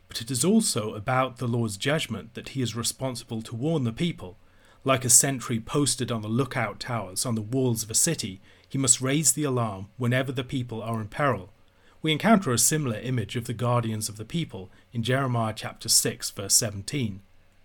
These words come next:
"I set watchmen over you, saying, 'Pay attention to the sound of the trumpet.'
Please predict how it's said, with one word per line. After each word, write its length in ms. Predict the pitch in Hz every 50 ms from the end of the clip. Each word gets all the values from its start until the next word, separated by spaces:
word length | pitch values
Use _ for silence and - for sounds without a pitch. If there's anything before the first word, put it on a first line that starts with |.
| _ - - -
"I 80 | 131 123
set 340 | - - 175 143 - - 135
watchmen 460 | 139 160 156 131 - - 123 110 104
over 200 | 104 117 107 101
you, 220 | 95 95 90 90 - - - - -
saying, 400 | - - - 131 123 120 110 - - - - - - -
'Pay 200 | - 165 180 190
attention 520 | 156 - - 170 170 151 - - 113 101
to 100 | - -
the 100 | - 117
sound 400 | - - - 135 135 135 131 123
of 80 | 120 107
the 80 | 110
trumpet.' 540 | 113 - - 139 127 120 - 107 - - -